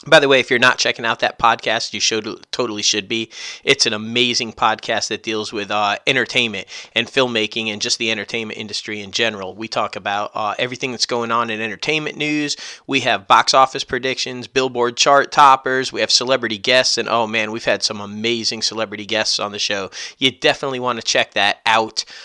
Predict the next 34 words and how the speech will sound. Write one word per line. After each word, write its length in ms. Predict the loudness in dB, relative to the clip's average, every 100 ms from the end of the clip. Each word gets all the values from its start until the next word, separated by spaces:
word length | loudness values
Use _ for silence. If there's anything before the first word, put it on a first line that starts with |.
| -8 2
Uh, 240 | 4 4
make 140 | 2 0
sure 180 | 0 2
you 160 | 0
subscribe, 760 | 0 0 -2 2 4 4 0 -6 -12
uh, 80 | -12
like, 400 | -2 0 0 -2
rate, 360 | -4 -2 -2 -4 -12
and 120 | -4
listen 280 | 0 2 0
to 300 | 0 2 4
it, 240 | 2 0
and 160 | -4 0
let 140 | 0
us 100 | 0
know 100 | -2
what 200 | -2 -2
you 60 | -4
think. 280 | -2 -4 -4
Inside 360 | -4 -2 -2
the 40 | -2
Crazy 420 | -4 -2 -2 0
Ant 140 | 0
Farm. 300 | -2 -6 -6 -12 -20 -18 -20 -20 -20 _
Now, 260 | 4 4 4 -8
this 320 | -2 4 4
podcast, 800 | 6 4 4 2 -2 0 -2 -2 _ _
uh, 520 | 8 10 12 10 8 4
the 420 | 2 4 4 4
topic 380 | 2 0 0 -4
right 360 | -2 2 2 2
now 260 | -2 -2
that 160 | -2 -4
has 400 | -4 -4 -4 -6